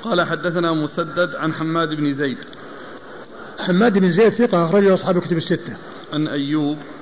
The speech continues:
Speaker 2: عن أيوب بن أبي تميم السختياني ثقة أخرجه أصحاب الكتب الستة.
Speaker 1: عن سعيد بن جبير.
Speaker 2: عن سعيد بن جبير ثقة أخرجه أصحاب الكتب الستة.
Speaker 1: عن ابن عباس.
Speaker 2: عن ابن عباس مر ذكره.
Speaker 1: وهنتهم حمى يثرب.
Speaker 2: نعم،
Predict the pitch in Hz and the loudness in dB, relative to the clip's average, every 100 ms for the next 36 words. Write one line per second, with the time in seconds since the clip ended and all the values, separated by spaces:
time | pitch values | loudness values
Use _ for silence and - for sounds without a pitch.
0 | - - 175 170 214 208 190 185 175 175 | -10 0 4 6 6 6 4 4 4 4
1 | 190 208 180 - 175 175 175 151 135 202 | 4 4 2 0 0 4 4 2 0 0
2 | 202 156 165 170 160 - 165 156 151 - | 2 0 2 2 2 0 -2 -2 -4 -2
3 | 151 - - - - 143 143 143 160 139 | -4 -4 -14 -14 -6 -6 -4 -4 -2 -2
4 | 135 123 131 131 123 - - 160 170 208 | -2 -2 -4 -4 -4 -6 -4 0 4 6
5 | 185 175 156 160 196 - 220 165 143 170 | 6 4 6 6 6 4 2 0 0 2
6 | 170 170 170 160 151 151 - 156 - 110 | 4 2 2 -2 -2 -6 -2 -4 -4 -10
7 | 127 139 127 117 117 110 175 180 156 143 | -6 -6 -6 -6 -8 -2 2 2 2 2
8 | 175 196 - 175 175 165 156 139 110 - | 4 2 0 -4 2 2 2 -2 -8 -12
9 | - - - - - - - - - - | -14 -16 -16 -16 -16 -16 -16 -16 -16 -16
10 | - - - - - - - - - - | -16 -16 -18 -18 -18 -18 -16 -16 -16 -16
11 | - - - - - - 151 147 170 175 | -16 -16 -16 -16 -12 -6 -4 -4 -4 -6
12 | 156 151 143 - 160 165 147 143 139 - | -6 -6 -8 -10 -8 -4 -2 -2 -4 -8
13 | 107 - - - - - - - - - | -14 -14 -14 -14 -14 -16 -16 -16 -16 -16
14 | - - - - - - - - - - | -16 -16 -14 -14 -16 -16 -16 -16 -16 -16
15 | - - - - - 175 | -16 -16 -16 -10 -2 -2